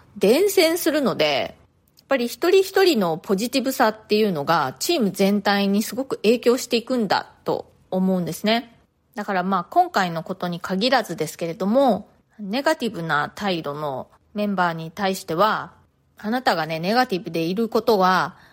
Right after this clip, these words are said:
あなただけの問題ではなくて、チーム全体に影響を与えるということをね、ちょっと考えてみてほしいということを言います。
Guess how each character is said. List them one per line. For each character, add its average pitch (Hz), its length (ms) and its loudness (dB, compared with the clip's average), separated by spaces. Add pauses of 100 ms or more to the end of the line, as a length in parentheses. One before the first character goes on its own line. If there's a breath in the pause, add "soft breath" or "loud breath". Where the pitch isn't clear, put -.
(180 soft breath)
あ 196 100 -2
な 262 140 4
た 294 220 2
だ 240 160 2
け - 160 2
の 240 80 2
問 190 200 2
題 185 160 2
で 185 80 0
は 160 100 0
な 175 160 -2
く - 180 -16
て、 165 360 0 (280 soft breath)
チ 370 200 4
ー 339 60 2
ム 214 120 0
全 202 280 0
体 214 280 2
に 208 240 0
影 208 160 0
響 214 180 2
を 185 100 4
与 208 280 2
え 208 40 4
る 240 140 2
と 214 100 -4
い 170 40 0
う 160 80 -4
こ 185 100 -4
と 175 140 -4
を 123 80 -2
ね、 143 140 -10
ち - 100 -14
ょ - 20 -12
っ - 20 -14
と - 60 -20
考 285 360 -2
え 269 60 2
て 190 120 0
み 180 80 -2
て 175 80 0
ほ 196 140 -2
し 247 200 -2
い 220 60 -6
と - 80 -6
い - 20 -6
う - 20 -6
こ 165 120 -8
と 208 220 2
を 156 220 0
言 170 120 -6
い 151 40 -6
ま 127 200 -6
す。 - 320 -14